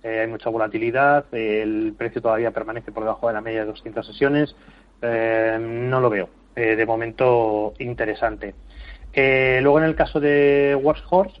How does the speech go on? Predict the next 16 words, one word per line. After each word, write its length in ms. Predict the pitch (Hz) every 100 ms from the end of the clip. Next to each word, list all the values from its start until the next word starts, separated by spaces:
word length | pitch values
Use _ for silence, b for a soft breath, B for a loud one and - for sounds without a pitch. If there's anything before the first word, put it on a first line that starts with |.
| -
eh, 380 | 127 120 113 110 113 113 113 113
pues 100 | 113
bueno, 180 | 147 165
es 120 | -
un 60 | 170
título 280 | 185 180 160
que 60 |
ha 80 | 151
vi-, 140 | 151 -
hemos 180 | 147 131
visto 280 | 160 - 101
que 200 | 107 101
ha 80 |
tenido 260 | 107 123 127
muchísima 560 | 110 107 147 147 143 127
volatilidad 640 | 123 120 127 127 151 202